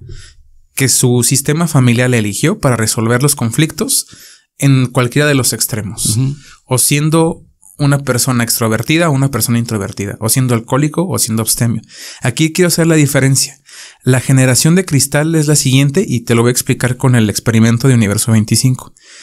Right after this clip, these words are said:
Speaker 1: Eh, Universo veinticinco es un experimento donde se tomó una cantidad importante de ratas de laboratorio y se les metió en una Etiopía. Tenían alimento,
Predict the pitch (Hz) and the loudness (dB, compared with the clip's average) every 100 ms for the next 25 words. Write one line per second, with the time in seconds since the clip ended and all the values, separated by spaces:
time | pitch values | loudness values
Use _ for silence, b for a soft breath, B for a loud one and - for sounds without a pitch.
0 | B B B B _ _ - 143 127 131 | B B B B _ _ -4 2 4 4
1 | 131 139 165 208 190 180 - 165 139 156 | 4 4 4 2 2 2 2 2 4 2
2 | 160 165 - 139 127 127 127 151 131 127 | 2 2 0 2 4 4 2 0 0 2
3 | 117 120 120 127 147 143 135 127 120 135 | 2 2 2 4 2 2 0 2 2 0
4 | 135 113 110 120 120 135 127 113 - 123 | 0 -2 2 2 2 2 2 0 -2 -2
5 | 110 117 131 127 117 98 98 95 123 120 | 0 0 0 0 0 -2 -4 -2 0 0
6 | 180 - - - - 135 120 120 127 117 | -2 -8 -12 -4 0 2 2 2 -2 0
7 | 131 135 139 139 143 120 - 107 - 107 | 2 4 4 4 0 -4 -4 -6 -2 -4
8 | - - _ _ b b b b b b | -4 -18 _ _ b b b b b b
9 | - 120 120 110 110 120 143 147 156 151 | 0 4 4 4 4 4 4 2 0 0
10 | 175 | -4